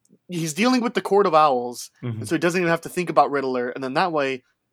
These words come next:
Speaker 1: nobody remembers who Riddler is because he's so insignificant that that turns him to be Hush for this big bad
Speaker 2: <laughs>
Speaker 1: in Batman. Like,
Speaker 2: Yeah.
Speaker 1: please, for the love of God, Court of Owls. <laughs> Like,
Speaker 2: It's a, they do a, they do a, a reverse of this movie.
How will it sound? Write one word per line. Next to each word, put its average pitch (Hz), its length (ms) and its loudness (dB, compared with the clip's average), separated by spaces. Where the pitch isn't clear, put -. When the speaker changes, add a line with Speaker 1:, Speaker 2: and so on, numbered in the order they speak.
Speaker 1:
nobody 170 380 6
remembers 147 460 0
who 143 100 -6
Riddler 127 380 -2
is 117 160 -8
because 127 240 -12
he's 123 160 -4
so 139 160 -4
insignificant 123 720 -12
that 123 100 -14
that 143 240 -4
turns 165 240 -4
him 156 100 -8
to 143 80 -8
be 143 120 -4
Hush 131 420 -6
for 143 100 -6
this 127 160 -8
big 143 260 -4
bad 127 320 2
Speaker 2:
<laughs> - 0 -
Speaker 1:
in 123 160 -12
Batman. 120 380 -10
Like, 143 240 -6
Speaker 2:
Yeah. - 220 -12
Speaker 1:
please, 208 220 -4
for 202 80 -6
the 190 60 0
love 143 160 -2
of 131 120 -6
God, 127 260 0
Court 131 200 -4
of 120 60 -6
Owls. 120 460 -4
<laughs> 214 100 -2
Like, 240 320 -2
Speaker 2:
It's 139 200 0
a, 143 220 10
they 139 220 6
do 135 240 6
a, 127 60 12
they 123 140 8
do 135 200 6
a, 117 360 6
a 113 60 2
reverse 117 440 2
of 104 120 -4
this 113 180 -2
movie. 98 380 -4